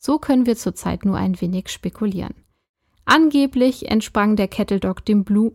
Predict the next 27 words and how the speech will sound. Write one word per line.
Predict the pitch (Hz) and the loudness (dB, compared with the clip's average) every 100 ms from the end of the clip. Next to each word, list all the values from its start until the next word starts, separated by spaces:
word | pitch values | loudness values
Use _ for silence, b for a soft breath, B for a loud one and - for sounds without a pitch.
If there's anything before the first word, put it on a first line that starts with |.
| - | 0
Merle | 202 196 175 95 | 2 4 0 -2
Collie, | - - 175 190 - - | -8 -8 -6 -4 -6 -2
in | 214 | 0
dem | 220 208 | 2 2
immer | 240 262 247 233 | 4 4 2 0
wieder | 208 | -2
Kelpies | 202 - 208 208 - 214 - | -4 -2 -2 -2 -2 -4 -4
eingekreuzt | 196 196 196 180 - - 170 - - - | -4 0 0 -2 -8 -6 -6 -6 -14 -10
wurden. | - - - - b b b | -10 -8 -10 -12 b b b
Das | 202 196 | -4 -2
lautlose | 208 196 196 196 190 - | 0 0 0 -4 -2 -2
Arbeiten | 196 214 262 262 269 269 | 0 0 0 0 0 0
soll | 214 208 | 2 2
dem | 214 | 0
Cattle | - 220 226 | 0 -2 -2
Dog | 208 220 - | -2 -4 -4
durch | 214 | -6
das | 190 - | -6 -4
Einkreuzen | 190 202 - 190 190 214 | -2 -2 -2 -6 -2 -4
von | - 226 214 | -2 -2 0
Dingos | 233 247 214 185 202 | 2 2 2 -2 -4
in | - 196 | -4 -6
Fleisch | - 190 185 | -2 -4 -2
und | 214 | -2
Blut | 208 208 196 | 0 -2 -2
übergegangen | 190 190 185 185 196 196 196 | -4 -6 -6 -6 -4 -2 -2
sein | 202 214 254 | 0 0 -2